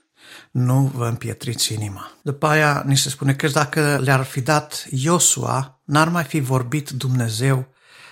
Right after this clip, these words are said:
după aceea despre o altă zi. Deci iată că odihna aceea spre care îi îndrepta Iosua pe evrei, Canaanul, era, dacă vreți, o prefigurare a adevăratei odihne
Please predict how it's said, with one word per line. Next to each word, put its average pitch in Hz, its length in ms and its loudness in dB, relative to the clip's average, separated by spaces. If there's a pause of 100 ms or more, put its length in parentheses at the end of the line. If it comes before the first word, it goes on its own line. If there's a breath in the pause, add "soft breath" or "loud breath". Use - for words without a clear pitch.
(140 loud breath)
după - 220 -2
aceea 131 420 4
despre 123 400 -2
o 120 40 0
altă 117 300 -4
zi. 104 340 -6 (460 loud breath)
Deci 135 220 -4
iată 170 280 -2
că 135 340 -2
odihna 127 600 -2
aceea 131 380 0
spre - 260 -4
care 117 280 -4
îi 113 60 -4
îndrepta 139 640 -2 (280 loud breath)
Iosua 131 540 2
pe 113 180 -4
evrei, 117 560 0
Canaanul, 120 800 0 (240 soft breath)
era, 127 680 0 (280 soft breath)
dacă 127 280 -6
vreți, 135 400 -2
o 131 100 0
prefigurare 135 1080 -2 (420 loud breath)
a 123 200 0
adevăratei 120 840 0
odihne 107 720 -10